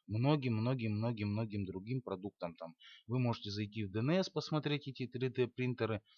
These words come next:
пла-, пластмассовые стоят, там такие шатающиеся. Здесь всё из металла, всё очень качественно. Давайте вот я приду, перейду на страницу применения. Э, всё качественно, всё из металла. И самое главное,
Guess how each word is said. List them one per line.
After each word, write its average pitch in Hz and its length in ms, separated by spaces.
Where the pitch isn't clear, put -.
пла-, 120 280
пластмассовые 113 720
стоят, 104 480
там 90 180
такие 95 280
шатающиеся. 92 920
Здесь 113 340
всё - 200
из 98 160
металла, 151 640
всё 117 220
очень 107 280
качественно. 123 640
Давайте 104 300
вот 101 140
я 101 100
приду, 101 460
перейду 107 320
на 101 120
страницу 101 500
применения. 147 760
Э, 101 280
всё - 220
качественно, 104 680
всё 113 240
из 98 120
металла. 151 640
И 127 60
самое 131 400
главное, 107 420